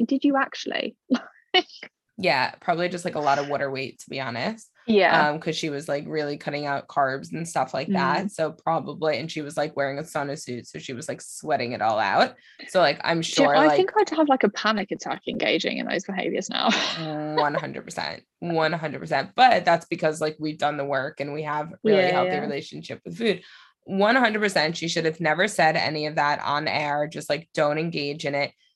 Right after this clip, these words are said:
Speaker 2: Um, I think it's terrible. I think, like, she shouldn't have done it. Like, I feel very, like, vehemently, like, that was
Speaker 1: Mm-hmm.
Speaker 2: wrong.
Speaker 1: Mm-hmm.
Speaker 2: To play devil's advocate, one thing I will, two things I will say.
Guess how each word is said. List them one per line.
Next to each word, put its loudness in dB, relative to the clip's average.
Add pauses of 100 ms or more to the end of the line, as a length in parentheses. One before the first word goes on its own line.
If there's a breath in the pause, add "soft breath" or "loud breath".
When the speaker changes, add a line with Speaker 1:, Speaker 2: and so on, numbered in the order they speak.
(200)
Speaker 2:
Um, 2
I -2
think -2
it's -8
terrible. 4
I 6
think, -6
like, 0
she -6
shouldn't -4
have -6
done 2
it. 2
Like, -2
I 0 (120)
feel 4
very, 0
like, -2 (140)
vehemently, -6
like, -2 (720)
that 0
was -2
Speaker 1:
Mm-hmm. -6
Speaker 2:
wrong. -6 (420)
Speaker 1:
Mm-hmm. -2
Speaker 2:
To -6
play -4
devil's -4
advocate, -8 (540)
one 0
thing -2
I 2
will, -4
two -4
things -2
I -6
will -10
say. -6